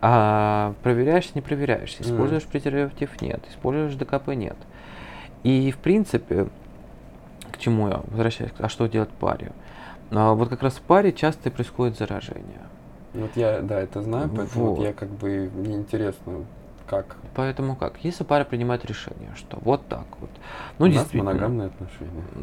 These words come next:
Speaker 1: Ну, даже если они не моногамные, можно разработать систему правил. Во-первых, нужно точно понимать, что оба отрицательные.
Speaker 2: Мгм.
Speaker 1: Причем не только по вичу, но и по сифилису и прочее.
Speaker 2: Мгм.
Speaker 1: Прекрасно. Что сделаем?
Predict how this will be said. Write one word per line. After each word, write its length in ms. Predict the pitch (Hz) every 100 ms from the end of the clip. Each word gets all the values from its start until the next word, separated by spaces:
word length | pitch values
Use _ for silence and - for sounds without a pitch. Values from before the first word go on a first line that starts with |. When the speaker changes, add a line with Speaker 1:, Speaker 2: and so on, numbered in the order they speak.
| 69 -
Speaker 1:
Ну, 600 | 147 170 170 160 151 127
даже 220 | 139 175
если 220 | 170 156
они 100 | 143
не 200 | 139 131
моногамные, 640 | 123 123 120 107 104 107 -
можно 300 | 120 175 170
разработать 500 | 117 113 117 143 -
систему 380 | 113 - 127 117
правил. 300 | - - - -
Во-первых, 400 | - 190 196 -
нужно 220 | 135 117
точно 280 | 135 131 107
понимать, 360 | - 110 147
что 300 | - - 95
оба 260 | 98 117 117
отрицательные. 760 | - 104 - - - 123 - - -
Speaker 2:
Мгм. 320 | 107 110 104
Speaker 1:
Причем 180 | 107 127
не 80 | 131
только 240 | 131 110
по 120 | 107 110
вичу, 220 | 113 - 196
но 120 | 147
и 380 | 107 98 101 107
по 160 | -
сифилису 540 | - - - 127 120 -
и 20 |
прочее. 400 | - 117 - -
Speaker 2:
Мгм. 200 | 120 123 131 -
Speaker 1:
Прекрасно. 800 | 123 - 101 101 - 104 104 107
Что 220 | - 120
сделаем? 520 | 110 147 190 185 180